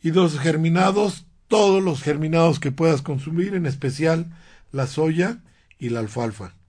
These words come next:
Las frutas de primavera, que son el durazno, la fresa, la cereza.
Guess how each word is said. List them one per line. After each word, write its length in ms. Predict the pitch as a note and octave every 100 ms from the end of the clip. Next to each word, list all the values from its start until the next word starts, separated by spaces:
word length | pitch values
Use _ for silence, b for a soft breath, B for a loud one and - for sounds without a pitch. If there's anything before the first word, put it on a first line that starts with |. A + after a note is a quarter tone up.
| _ _ _ _ b b b b b b
Las 180 | D3 C3+
frutas 360 | D#3+ E3 F3
de 80 | C#3+
primavera, 600 | C#3 C#3 D3 F3+ G3+ G3
que 140 | E3 C3+
son 240 | C3+ C3+
el 120 | C3+
durazno, 720 | B2+ C3 D#3 D3+ E3 E3 G3 - _ _
la 160 | - A2
fresa, 400 | G#2+ C3 C3 C3
la 140 | A#2
cereza. 580 | G#2 A#2 C#3 C3+ C#3 C#3